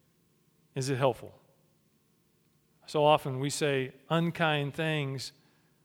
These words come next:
that weren't necessary, that weren't helpful,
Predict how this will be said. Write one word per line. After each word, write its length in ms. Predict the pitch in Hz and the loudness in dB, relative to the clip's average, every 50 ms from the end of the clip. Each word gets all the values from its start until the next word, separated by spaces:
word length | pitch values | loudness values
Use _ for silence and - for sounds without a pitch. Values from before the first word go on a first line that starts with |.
| _ _ _ - | _ _ _ -12
that 120 | 120 123 | -8 -4
weren't 220 | 135 151 175 175 | -2 -2 0 0
necessary, 720 | 147 147 147 139 - - 127 - 143 135 131 135 131 131 131 127 _ _ _ _ _ _ _ _ _ _ _ _ _ _ _ _ _ - | 0 0 0 -2 -4 -8 -8 -6 -6 -6 -4 -6 -6 -8 -10 -14 _ _ _ _ _ _ _ _ _ _ _ _ _ _ _ _ _ -12
that 160 | - 117 127 | -10 -8 -4
weren't 320 | 139 151 170 180 175 175 180 - - - _ _ _ _ _ _ _ | 0 2 2 2 2 0 -4 -10 -20 -20 _ _ _ _ _ _ _
helpful, 680 | - - - 151 139 - - - 139 127 127 123 120 | -6 0 2 2 2 2 -2 -6 -4 -4 -6 -8 -12